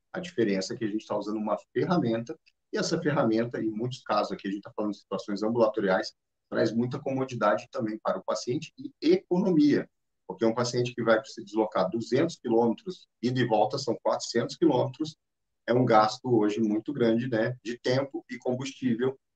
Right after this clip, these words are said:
que às vezes vai sair mais em conta, né, ele fazer isso à distância do que fazer todo o deslocamento, né? Então, veja que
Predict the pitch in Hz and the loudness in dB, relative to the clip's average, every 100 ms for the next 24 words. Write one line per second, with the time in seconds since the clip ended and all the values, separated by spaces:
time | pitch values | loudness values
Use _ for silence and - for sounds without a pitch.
0 | _ - 123 107 110 104 101 107 - 107 | _ 2 2 4 2 2 0 0 0 0
1 | 101 98 101 131 143 - - 110 127 127 | 2 2 2 2 0 -6 0 0 0 0
2 | 101 101 110 - 101 - 101 101 101 104 | -2 0 -4 -4 -6 -4 -4 -2 -4 -4
3 | 117 113 _ _ _ _ 104 101 107 - | -8 -10 _ _ _ _ -8 -6 -6 -4
4 | 101 101 110 107 110 117 113 107 101 110 | -4 -2 -4 -6 -4 -6 -2 -4 -4 -6
5 | 101 104 107 110 - 131 180 180 _ _ | -8 -10 -6 -4 -4 -4 -4 -6 _ _
6 | _ _ _ _ - 98 - 90 87 87 | _ _ _ _ -2 -2 -2 -6 -8 -4
7 | 95 104 113 110 - 92 95 107 113 - | 0 2 2 0 -6 -4 0 0 0 2
8 | 113 117 | 2 2